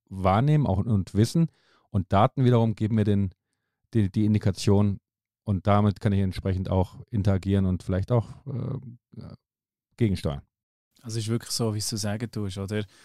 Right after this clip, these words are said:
Speaker 2: Wenn man wirklich Daten nehmen tut, seitens Fitness-Tracker, respektive auch die ganzen Daten, die man ins Bonusprogramm rein tut, also so ein bisschen auch wie ein Center,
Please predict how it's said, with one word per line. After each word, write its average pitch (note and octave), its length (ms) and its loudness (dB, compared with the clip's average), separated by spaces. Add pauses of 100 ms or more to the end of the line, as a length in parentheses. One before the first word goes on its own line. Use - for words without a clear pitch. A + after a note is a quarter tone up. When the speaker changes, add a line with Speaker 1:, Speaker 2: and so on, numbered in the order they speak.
(160)
Speaker 2:
Wenn A2 120 -4
man G#2+ 80 0
wirklich A2+ 360 -4
Daten A2+ 420 2
nehmen G#2+ 300 0
tut, A2 500 -4 (140)
seitens A2+ 400 -8
Fitness-Tracker, G#2+ 720 -4
respektive G#2+ 520 -4
auch G2+ 80 0
die G#2 100 -2
ganzen G2+ 320 -2
Daten, G2 340 -4
die G2 80 -2
man G2 200 0
ins F#2 300 -4
Bonusprogramm A2+ 800 0 (100)
rein B2+ 260 2
tut, C3+ 300 -2
also G2 160 -4
so G2 100 0
ein G2 60 2
bisschen G#2+ 160 0
auch G#2+ 100 2
wie A2 140 2
ein G#2 180 4 (640)
Center, C3+ 720 0